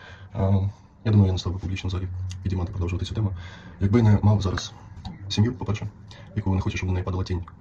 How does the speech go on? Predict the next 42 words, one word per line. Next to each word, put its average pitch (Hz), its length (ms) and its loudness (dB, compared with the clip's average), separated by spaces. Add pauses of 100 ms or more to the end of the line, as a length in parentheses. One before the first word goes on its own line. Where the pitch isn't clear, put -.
моїх 90 260 -2
колишніх 92 400 -6 (360)
дій. 87 200 -2 (240)
Тим 104 100 2
паче, 104 160 0
я 87 60 0
не 85 60 -2
хочу, 92 160 -4
щоб 90 240 -2
тінь 92 160 -2
ця 87 100 -4
падала 87 240 -2
на 92 180 -4 (420)
виконавців, 98 360 0
які 98 160 -6
запросили 90 300 -2
мене 92 120 2
і 90 40 0
мою 90 100 2
дружину 90 260 0
зняти 92 160 -2
свої - 180 -6
кліпи. - 160 -2 (1080)
Е, 98 340 8 (1200)
м, 98 220 6 (240)
одразу, 98 320 4 (300)
е, 95 40 2
визнаю, 92 260 4
що - 80 -4
такий 98 140 2
період 95 160 -2
в - 20 -8
моєму 90 140 0
житті 90 160 -4
був. 104 160 -2 (400)
Е, 92 320 -2
ця - 80 2
ситуація - 340 0
не 95 60 6
викидана 98 300 0 (160)
з 95 100 0
голови, 92 600 -2